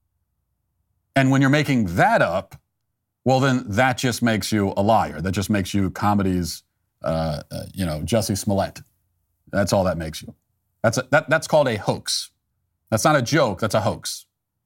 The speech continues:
And so that's all this guy has done, is just his whole act is hoaxes. Which also sho-, which, which also shows you what comedy has become. Like,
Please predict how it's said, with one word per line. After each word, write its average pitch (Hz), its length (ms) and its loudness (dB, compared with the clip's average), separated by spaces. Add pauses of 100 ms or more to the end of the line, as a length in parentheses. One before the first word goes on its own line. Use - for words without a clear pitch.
(680)
And 110 100 0
so 117 80 4
that's 120 180 4
all 123 140 4
this 113 160 -2
guy 113 180 2
has 98 140 -2
done, 90 240 0
is 73 140 -10
just 85 220 -6
his 87 120 -4
whole 101 260 -2
act 92 280 0
is 80 100 -8
hoaxes. - 440 -8 (1300)
Which 117 140 0
also 240 260 4
sho-, 165 240 0
which, 143 360 -2
which 139 200 0
also 175 260 2
shows 139 280 0
you 120 100 2
what 110 280 0
comedy 135 420 2
has 85 200 -8
become. - 360 -8 (1700)
Like, 117 160 0